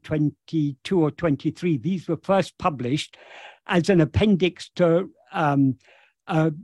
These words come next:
a verse biography that Shiv Prakasham Pillai had written of Bhagavan, uh, that is Ramana Charita Ahval. As an appendix, these question and answers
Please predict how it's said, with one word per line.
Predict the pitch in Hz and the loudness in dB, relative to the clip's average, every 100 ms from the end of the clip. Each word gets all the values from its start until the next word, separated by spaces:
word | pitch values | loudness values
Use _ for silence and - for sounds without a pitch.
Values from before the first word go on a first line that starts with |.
| - | -10
a | 175 | -8
verse | 113 190 185 - | 0 4 4 2
biography | 165 160 160 147 156 147 117 | 0 2 2 0 -6 -6 -6
that | - | -6
Shiv | - 160 113 | -2 -2 -2
Prakasham | - 160 131 165 | -4 -4 -2 -4
Pillai | 113 143 135 139 | -4 -2 -2 -2
had | 131 117 | -4 -2
written | 151 143 | -2 0
of | 123 | -2
Bhagavan, | 101 127 110 151 110 110 123 | -2 -4 -4 -8 -8 -8 -10
uh, | |
that | 147 123 | -8 -6
is | 131 113 | -6 0
Ramana | 160 156 156 - | 4 4 2 -2
Charita | 156 147 123 143 139 | -4 -4 -4 -6 -4
Ahval. | 117 107 113 156 - - | -4 -4 -6 -8 -12 -10
As | 143 127 | -6 -2
an | 147 | -2
appendix, | 131 220 208 180 - - | -2 -2 0 -2 -8 -4
these | 165 160 - - - - | -4 -4 -8 -20 -14 -4
question | 190 - 175 | -4 -2 0
and | 151 | 2
answers | 151 156 - 139 | 2 0 -4 -4